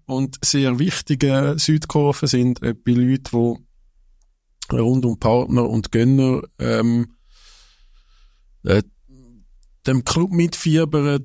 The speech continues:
und, und sehr viel Leidenschaft haben für den F C Z oder, oder auch rund um, ums Team. Man hört nicht nur Sachen, die einem Mut machen. Und es kann, es kann sein, dass es jetzt einfach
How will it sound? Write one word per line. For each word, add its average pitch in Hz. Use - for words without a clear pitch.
und, 143
und 139
sehr 147
viel 135
Leidenschaft 139
haben 127
für -
den 117
F 123
C -
Z 110
oder, 113
oder 110
auch 110
rund 113
um, 117
ums 117
Team. 135
Man 117
hört 135
nicht 143
nur 170
Sachen, 165
die 147
einem 139
Mut 190
machen. -
Und 123
es -
kann, 127
es 127
kann 127
sein, 151
dass 120
es -
jetzt 120
einfach 117